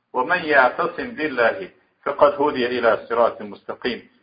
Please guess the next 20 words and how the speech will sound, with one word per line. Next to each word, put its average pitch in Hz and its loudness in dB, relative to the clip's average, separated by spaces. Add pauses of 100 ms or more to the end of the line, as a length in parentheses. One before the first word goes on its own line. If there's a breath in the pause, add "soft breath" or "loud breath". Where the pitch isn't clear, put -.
(120)
Ko 135 0
se 131 2
Allaha 143 8
bude 147 -2
držao, 127 -2 (380)
on 160 8
je 139 0
upućen 127 -2
na 110 0
pravi 110 0
put. - -16 (420)
Ko 151 2
se 151 4
Allaha 180 8
drži, 190 -4 (260)
on 202 4
je 185 2
na 165 6
pravom 180 6
putu. 135 -4